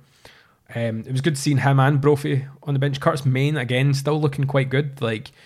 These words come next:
he's been out for a long time, obviously, after that, um, operation. He's not really had a pre-season.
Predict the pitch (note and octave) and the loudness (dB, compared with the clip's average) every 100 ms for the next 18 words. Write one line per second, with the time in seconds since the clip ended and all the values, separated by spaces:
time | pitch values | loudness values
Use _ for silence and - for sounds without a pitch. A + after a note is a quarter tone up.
0 | - - _ A#2 A2 A2+ C#3+ - C3+ B2 | -20 -20 _ -6 -4 0 0 2 -2 0
1 | C3 C3+ C3+ D3 C#3+ A#2+ B2+ B2+ A#2 - | 0 0 0 0 0 -2 -2 -2 -2 -4
2 | A#2+ A#2 A2 A#2 A2+ A#2 B2 - B2 C#3 | 0 0 0 -2 -4 -2 -2 2 4 4
3 | D3 C#3+ C3+ C3+ B2+ B2 A#2 A#2 - C3 | 0 0 2 2 4 2 0 -4 -4 -2
4 | A#2+ - D3 C#3+ C#3 | -2 0 0 2 0